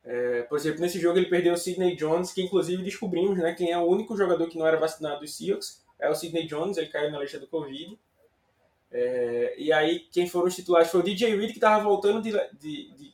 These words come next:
de covid, que inclusive deu uma entrevista dizendo que ele tava morto, é, como sequela, né, assim, cansando muito rápido. Com o John Reed do outro lado, né, o John Reed se machucou e aí entrou o Mike Jackson,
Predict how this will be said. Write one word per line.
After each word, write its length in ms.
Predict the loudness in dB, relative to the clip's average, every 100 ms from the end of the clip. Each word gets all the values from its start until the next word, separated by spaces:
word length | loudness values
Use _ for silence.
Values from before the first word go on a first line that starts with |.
| _
de 160 | -20
covid, 500 | -8 -6 -6 -8 -10 -10
que 100 | -8
inclusive 340 | -8 -8 -4
deu 100 | -4
uma 60 | -2
entrevista 300 | -2 -2 -6
dizendo 160 | -6
que 60 | -4
ele 80 | 0
tava 200 | 0 0
morto, 480 | 0 -2 -2 -8 _ _ _ _ _ _ _ _ _ _ _ -10
é, 560 | -2 0 0 0 -4 -8 _ _
como 180 | -12 -6
sequela, 460 | -2 0 4 4 4
né, 80 |
assim, 160 | -2 -6
cansando 340 | -10 -6 -8
muito 200 | -8 -10
rápido. 340 | -4 -4 -6 -14 _ _ _ _ _ _ _ _ _ _ _
Com 220 | 4 4
o 20 | 6
John 220 | 4 4
Reed 220 | 2 0
do 120 | 2
outro 220 | 2 4
lado, 400 | 4 4 2 -4 -10 _
né, 300 | -8 -8 -8 _ _ _
o 100 | -2
John 160 | 2 4
Reed 160 | 4
se 100 | 0
machucou 720 | -2 -2 -2 0 6 8 6
e 100 | 4
aí 60 | 0
entrou 400 | 0 0 2 2
o 40 |
Mike 360 | 2 0 -2 -2
Jackson, 680 | 6 8 8 2 -8 -12